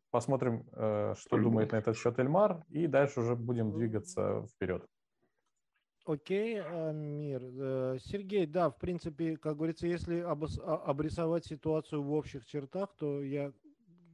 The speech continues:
Speaker 3: где-то на процентов восемьдесят с тобой согласен, но остаётся двадцать, и я щас объясню, что это такое. То есть, в моём понимании, эти двадцать.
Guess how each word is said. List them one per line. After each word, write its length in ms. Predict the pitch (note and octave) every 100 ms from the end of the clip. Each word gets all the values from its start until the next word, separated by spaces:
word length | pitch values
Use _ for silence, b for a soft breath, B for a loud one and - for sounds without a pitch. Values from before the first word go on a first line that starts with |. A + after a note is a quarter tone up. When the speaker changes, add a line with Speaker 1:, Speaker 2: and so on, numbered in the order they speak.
| D3 B2+
Speaker 3:
где-то 340 | B2+ C3+ C3 C3
на 280 | C3 B2 A#2 A#2
процентов 460 | C3+ - C#3+ C3+ B2+
восемьдесят 600 | C#3+ C3 C3+ A#2+ C3+ -
с 60 |
тобой 420 | C#3+ C3 C#3 C#3 A#2+ A#2+
согласен, 580 | C3+ C#3 G3 G3 D3 C#3
но 320 | C#3+ D3 A2+ b b b b b
остаётся 500 | D#3 D3 E3+ F3 F3 D3+
двадцать, 600 | D3+ E3 G3+ - C#3+ C3+
и 100 | C#3
я 100 | C#3
щас 200 | D3+ C3+ C#3 -
объясню, 340 | C3 C3+ D#3+ D3+
что 240 | - C#3
это 160 | B2 B2
такое. 520 | B2+ - C3 G#2+ G2
То 120 | G#2+
есть, 120 | G#2+
в 40 | B2+
моём 260 | C3 C3+
понимании, 380 | B2 B2+ C#3 B2
эти 100 | A2+
двадцать. 400 | G#2 G#2 - -